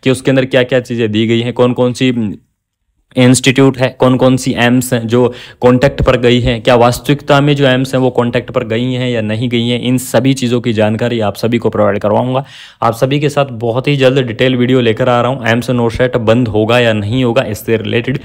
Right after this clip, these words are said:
तो उस चीज़ को आप बिल्कुल भी, अम, इग्नोर ना करें, क्योंकि मैंने जितनी भी रिसर्च की है, जितने भी मैंने साथियों से मिला हूँ, सभी ने बोला कि वास्तविकता में वो लेटर बिल्कुल सत्यता की ओर जा रहा है। यानी कि नोरशेट के एग्जाम है, यानी कि जो एक कॉमन जो आपका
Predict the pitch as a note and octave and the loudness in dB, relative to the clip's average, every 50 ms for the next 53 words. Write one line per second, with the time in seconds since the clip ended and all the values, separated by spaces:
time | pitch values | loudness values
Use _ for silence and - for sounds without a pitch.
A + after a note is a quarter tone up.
0 | - - - - - - B2 B2 A#2 B2 - C#3 C#3 C3 C3+ - C3+ C3+ C3 C#3+ | -14 -20 -20 -14 -6 -4 -4 -4 -4 -4 -4 -4 -4 -4 -2 0 0 2 2 2
1 | C3+ A#2+ A#2 A#2 A#2 C3+ C3 C3 A2+ A#2 C3+ C#3+ C#3 - - A2 A#2+ B2 B2 - | 2 0 0 -2 0 0 0 0 2 2 2 2 2 2 0 0 2 0 2 2
2 | - B2 A#2+ A#2 B2 C3 C3+ C3+ B2+ A#2 A2 A2+ B2 B2+ - C3 B2+ C3 B2 B2 | 2 2 2 2 4 4 4 4 2 2 2 0 0 0 0 0 -2 -2 -2 -4
3 | A#2+ A#2+ C3 C3 C3+ - - - - - A2+ B2 C3 C#3 C3 B2 B2 - C#3+ D#3 | -4 -4 -6 -8 -8 -12 -20 -18 -8 -2 0 2 2 2 0 -2 -4 -2 0 0
4 | D#3 D3 C3+ B2 A#2 - C#3 B2 - - - C3+ C3 C#3+ C3+ A#2+ A2+ - B2+ C3 | 2 2 2 0 0 -2 -4 -6 -6 -6 -4 -2 -2 0 -2 -2 -2 0 0 2
5 | B2+ C3 B2+ B2+ B2 B2 A2 - A2 A2 A#2+ A#2 G#2+ - A2 G#2 G#2+ A2 A#2 B2 | 2 2 2 2 2 0 0 -2 -4 -2 -4 -4 -2 0 0 0 0 0 0 0
6 | B2 B2+ C3 - - A#2+ A#2+ C#3 D#3 D3+ C#3+ C3+ B2+ C3 B2+ B2+ C3 B2+ B2+ A2 | 0 0 -2 -2 0 0 2 4 4 4 4 4 2 2 2 2 0 -2 -2 -2
7 | A2+ A#2+ A#2+ - - - C#3+ C3+ - - C3+ C3+ C#3 C#3 C3 B2 A#2 A2+ A2+ A2+ | -2 -2 -2 -4 -6 -8 -8 -6 -4 -2 -2 0 0 -2 0 0 0 0 0 0
8 | A2 B2+ B2+ A#2+ A2 G#2+ G#2+ - A#2+ A2 - - G#2 - B2+ A#2 - C#3 C3 - | 0 0 0 0 -2 -4 -4 -4 -4 -4 -6 -10 -8 -6 -4 0 0 0 0 0
9 | C3 B2 A#2 A#2 A2+ A2+ A2+ A2+ A2+ A#2 A#2 A#2+ A#2 A2 G#2 G#2+ G2 A#2+ B2+ A#2 | 0 0 0 0 2 2 2 2 4 2 2 0 0 0 -2 -2 -2 -4 -4 -6
10 | - - - - - - - A2+ A#2 A#2+ B2 B2 - D3 C3+ B2+ - - - B2 | -8 -16 -20 -20 -14 -6 -2 0 2 2 2 4 4 2 2 2 0 -2 -2 0
11 | B2 B2+ A#2+ A2 A2+ A2+ A#2 A#2 G#2+ A#2+ B2+ C3 B2 A2+ G2+ F#2 G2 G#2+ G#2+ A#2+ | 0 0 0 0 0 0 0 0 0 0 0 2 0 0 -2 -4 -4 -4 -4 -2
12 | A#2 C3 C3 B2+ A#2 A#2 A#2 A#2 B2+ A#2+ A2+ - A#2+ A#2+ A#2+ C3 C3+ D3 C#3+ C3+ | 0 2 2 4 4 4 2 2 0 -2 -2 0 0 0 2 2 2 2 2 2
13 | C3+ A#2+ A#2 A2+ - - C3 | 2 2 0 0 0 0 0